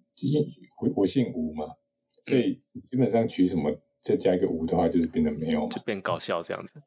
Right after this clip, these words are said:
Speaker 1: 对，对，对，所以，所以，所以如果你对这个名字有一点那种，有一点，呃，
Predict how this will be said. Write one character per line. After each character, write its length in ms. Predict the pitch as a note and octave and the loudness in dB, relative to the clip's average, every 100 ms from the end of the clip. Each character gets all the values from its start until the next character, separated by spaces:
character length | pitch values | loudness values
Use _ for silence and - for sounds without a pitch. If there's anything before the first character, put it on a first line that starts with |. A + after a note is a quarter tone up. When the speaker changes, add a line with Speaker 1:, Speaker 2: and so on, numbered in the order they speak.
| _ _ | _ _
Speaker 1:
对， 140 | F2+ | 2
对， 140 | E2+ D#2+ | 4 4
对， 80 | |
所 140 | - C3 | 4 2
以， 200 | G#2 F#2+ | 2 -2
所 200 | - B2+ | 2 2
以， 260 | G2 F2+ - _ _ _ - - - | 2 -2 -6 _ _ _ -20 -20 -18
所 220 | - - C3 | -12 2 4
以 520 | A#2+ F#2+ E2+ E2+ - | 6 4 4 2 -4
如 100 | - | -2
果 120 | D3 C#3+ | 4 4
你 60 | |
对 140 | - - | 2 0
这 160 | - | 2
个 100 | C3 | 2
名 160 | A2 F2+ A#2 | 2 0 2
字 180 | F#2 | 2
有 120 | E2 F2 | 4 2
一 60 | |
点 200 | F#2 E2 | 2 0
那 100 | E2+ | 2
种， 200 | E2+ D2 - _ _ - - - - - - - - - _ - | 0 0 -8 _ _ -10 -8 -6 -8 -12 -20 -20 -20 -20 _ -2
有 100 | G#2 | 0
一 60 | |
点， 360 | A#2+ F#2 D#2+ D#2+ _ _ _ _ _ _ _ _ _ _ | 2 2 0 -4 _ _ _ _ _ _ _ _ _ _
呃， 400 | F2 E2 D#2+ | 2 2 2